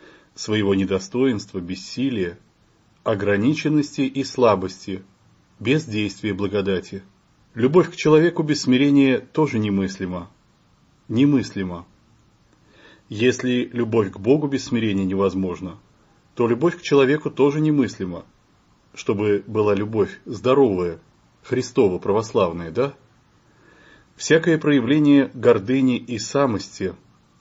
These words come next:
ломающее смирение, ломает настоящую любовь Христову к человеку и как раз определяет именно любовь к себе.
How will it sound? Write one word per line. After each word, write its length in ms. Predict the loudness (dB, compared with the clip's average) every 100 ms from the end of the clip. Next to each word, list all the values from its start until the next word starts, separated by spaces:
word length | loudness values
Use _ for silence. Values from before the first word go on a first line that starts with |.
| _
ломающее 640 | 0 2 2 0 -4 -6 -8
смирение, 680 | -4 -4 -2 -2 -4 -6 -12 _ _ _ _ -20 _ _
ломает 460 | 2 4 4 2 -2
настоящую 640 | -4 0 0 0 -4 -4
любовь 320 | -4 -2 -2
Христову 480 | -2 -10 -4 -2 -2
к 60 | -4
человеку 600 | -4 -2 -2 -4 -8 -16 -18 _ _ _ _ _ _ -8
и 80 |
как 220 | 0 2 2
раз 220 | 0 0
определяет 640 | -4 -4 -4 0 2 0 -2
именно 280 | -4 -2 0
любовь 420 | 0 -2 -4 -6
к 80 | -12
себе. 480 | -10 -6 -4 -4